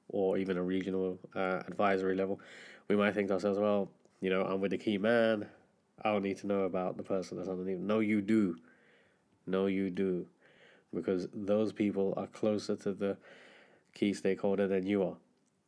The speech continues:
You only see them maybe, what, if you're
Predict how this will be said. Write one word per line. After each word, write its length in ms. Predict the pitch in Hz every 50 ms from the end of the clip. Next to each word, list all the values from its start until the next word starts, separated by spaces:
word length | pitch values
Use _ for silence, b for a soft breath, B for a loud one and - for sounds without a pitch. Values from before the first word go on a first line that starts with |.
| _ -
You 200 | - 87 95 98
only 160 | 101 101 101
see 200 | 90 - 110 107
them 160 | 101 98 95 95
maybe, 720 | 101 98 98 92 101 98 95 95 95 95 98 95 90 B B B B B B _ _ _ -
what, 280 | 90 90 92 90 -
if 160 | 104 98 - -
you're 440 | 104 95 92 92 90 - - -